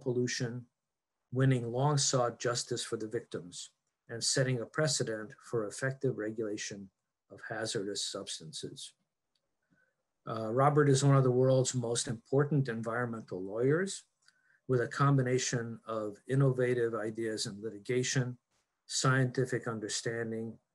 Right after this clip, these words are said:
and extraordinary perseverance. He has achieved one of the most significant victories for environmental law and corporate accountability in this century.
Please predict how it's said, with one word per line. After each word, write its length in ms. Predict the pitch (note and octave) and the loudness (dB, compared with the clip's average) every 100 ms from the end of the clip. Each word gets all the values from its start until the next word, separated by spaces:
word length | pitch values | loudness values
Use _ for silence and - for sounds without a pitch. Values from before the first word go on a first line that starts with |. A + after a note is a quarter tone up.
| _ _ - | _ _ -12
and 120 | A#2 | -8
extraordinary 760 | A2 - - C3+ B2 A#2+ A2 G2+ | -8 -6 2 2 2 -2 -6 -6
perseverance. 880 | A2+ A2 G#2 F#2+ C#3 A2 F#2+ - - _ _ _ _ _ | -6 -4 -4 0 2 2 -4 -12 -16 _ _ _ _ _
He 160 | - C3+ | -2 2
has 160 | A#2 B2 | 2 2
achieved 560 | - - C#3+ B2+ B2 | -2 -2 0 2 0
one 160 | A#2+ A#2+ | -2 -2
of 60 | A2+ | -2
the 80 | |
most 280 | A2+ A#2 - | -2 -2 0
significant 640 | A#2 G2+ C3+ C#3 C3+ C3 G#2+ | -2 0 -2 0 0 0 -2
victories 500 | A#2 - A2+ A2 - | -6 -4 -6 -4 -6
for 160 | A2+ | -8
environmental 640 | G#2 G#2 A#2 A2+ A2+ A2+ A2 | -8 -6 -6 -6 -8 -8 -6
law 300 | G#2 F#2+ F#2+ - _ _ _ - | -6 -6 -10 -16 _ _ _ -14
and 120 | A2 | -12
corporate 520 | - G#2+ - A2 - _ _ _ G#2+ | -8 -6 -2 -4 -4 _ _ _ -14
accountability 1080 | G#2+ - B2 A2 G#2+ A2+ D3 A#2+ F#2+ F#2 F2 _ _ _ | -12 -6 -6 -4 -4 2 2 2 -2 -6 -10 _ _ _
in 100 | A#2+ G#2+ | -10 -6
this 180 | G#2+ - | -4 -4
century. 500 | A2 G2+ - D#2+ | -4 -8 -10 -10